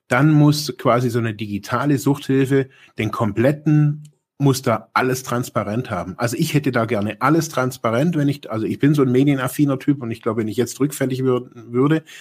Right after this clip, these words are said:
würde ich nicht in Papier und Flyern gucken, sondern ich würde gucken, was gibt's auf Instagram, Podcast, ähm, was gibt's für YouTube-Kanäle, ähm, was geben die mir für eine Anleitung, gibt's ein digitales Beratungssystem, ist es sicher, ist die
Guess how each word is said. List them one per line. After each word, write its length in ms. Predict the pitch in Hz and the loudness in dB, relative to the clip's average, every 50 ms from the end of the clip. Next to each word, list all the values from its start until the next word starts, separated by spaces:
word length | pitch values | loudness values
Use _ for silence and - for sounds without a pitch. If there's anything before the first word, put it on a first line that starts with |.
| - - - _ | -20 -20 -6 _
würde 160 | - 127 131 | 2 4 4
ich 100 | 127 - | 4 4
nicht 220 | - 175 190 180 - | 4 2 2 2 0
in 160 | - 135 120 | -6 -6 -4
Papier 400 | - 123 - - - 143 147 139 | -4 -6 -8 -6 -2 0 0 0
und 140 | 123 120 - | 0 -2 -4
Flyern 400 | - 120 101 113 135 156 170 165 | -4 -2 -2 0 0 0 -2 -2
gucken, 300 | - 180 175 - 165 151 | -2 -2 -2 -2 -2 0
sondern 260 | 151 139 131 127 123 | 0 0 0 0 -2
ich 100 | 117 - | -2 -2
würde 140 | 127 113 - | -4 -4 -2
gucken, 400 | - 156 151 - 156 151 151 - - - - - - _ - | -4 -4 -4 -2 -4 -6 -6 -8 -14 -20 -20 -20 -18 _ -2
was 220 | 120 123 - - | -2 -2 0 0
gibt's 180 | 147 143 - 143 | -4 -2 -2 -4
auf 160 | 131 - - | -6 -4 0
Instagram, 560 | 147 147 151 147 151 131 143 139 135 139 139 | 0 0 0 0 0 0 2 2 0 0 0
Podcast, 760 | - 143 143 143 - - 147 135 135 135 131 - _ - _ _ _ - | 0 0 0 -2 -2 -2 0 0 0 0 -2 -4 _ -20 _ _ _ -4
ähm, 320 | 127 127 127 127 127 123 | 0 2 2 2 2 2
was 160 | 117 123 127 - | 0 0 -2 -2
gibt's 200 | 135 127 - - | -4 -4 -2 0
für 100 | 139 127 | 0 2
YouTube-Kanäle, 920 | 127 139 151 147 - 147 139 - - 135 123 120 120 120 120 117 123 123 - - - - - - - - - _ _ - | 2 2 0 0 0 -4 -4 -4 -4 -4 -2 -2 -2 -2 0 0 -2 -4 -6 -12 -20 -20 -20 -20 -20 -20 -20 _ _ -2
ähm, 380 | 123 127 127 127 127 123 117 117 | 0 2 2 2 2 0 0 0
was 220 | - 123 - - | -2 -2 -2 0
geben 180 | - 135 131 131 | 0 0 2 2
die 80 | 131 131 | 2 4
mir 160 | 131 123 127 | 4 2 2
für 120 | 127 123 | 2 0
eine 160 | 117 113 - | -2 -2 -2
Anleitung, 680 | - 139 151 151 147 143 147 147 147 147 143 143 143 135 | 0 2 4 4 4 2 2 0 0 0 0 2 2 2
gibt's 240 | 139 135 127 - - | 0 -2 -2 -2 -4
ein 60 | 127 | -2
digitales 500 | 123 123 127 120 - 135 117 120 123 - | 0 0 0 0 0 0 0 0 -2 -2
Beratungssystem, 1120 | - - 123 98 113 131 147 - 143 139 135 135 - 127 - - - 131 131 131 131 120 | -2 -2 -2 0 0 -4 -2 -2 -2 -2 -2 -2 -4 -8 -4 0 2 2 4 4 2 0
ist 220 | - 123 - - 127 | -2 -4 -6 -4 -6
es 160 | 117 - - | -6 -2 0
sicher, 520 | - 151 147 147 147 139 135 135 131 123 | 0 0 2 2 2 2 2 2 0 -2
ist 200 | - - - - | -2 -4 -6 -6
die 80 | - | -8